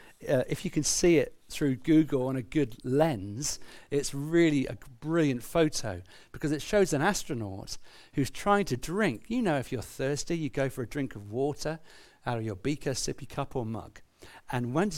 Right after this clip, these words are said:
as you're drinking, you know, because of the rules of gravity, that the water will go into your mouth, you hope. Unless you've been to the dentist and you've been numbed up, then it goes down your shirt. But if you're in space, things work differently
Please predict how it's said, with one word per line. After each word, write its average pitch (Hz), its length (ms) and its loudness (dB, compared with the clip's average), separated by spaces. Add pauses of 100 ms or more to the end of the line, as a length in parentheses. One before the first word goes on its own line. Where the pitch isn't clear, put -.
as 190 200 4
you're 151 120 4
drinking, 147 380 0
you 147 120 2
know, 151 360 2
because 123 260 -8
of 110 60 -8
the 98 80 -8
rules 135 300 -4
of 104 120 -14
gravity, 110 640 -8 (260)
that 135 140 -4
the 123 80 -4
water 143 260 0
will 107 80 -4
go 120 180 0
into 120 200 -4
your 107 100 -2
mouth, 120 560 -2 (240)
you 107 140 -8
hope. - 500 -4 (320)
Unless 196 160 4
you've 135 80 0
been 131 120 0
to 120 100 -8
the 120 100 -2
dentist 131 560 0
and 127 160 -8
you've 113 100 -6
been 120 180 -4
numbed 143 240 2
up, 117 240 -2
then 127 120 -2
it - 80 -8
goes 123 180 0
down 113 180 -2
your 98 80 -10
shirt. - 560 -6 (460)
But 180 380 6
if - 120 -8
you're 262 200 2
in 247 80 0
space, - 420 0
things 175 240 -4
work 165 260 0
differently 110 560 -6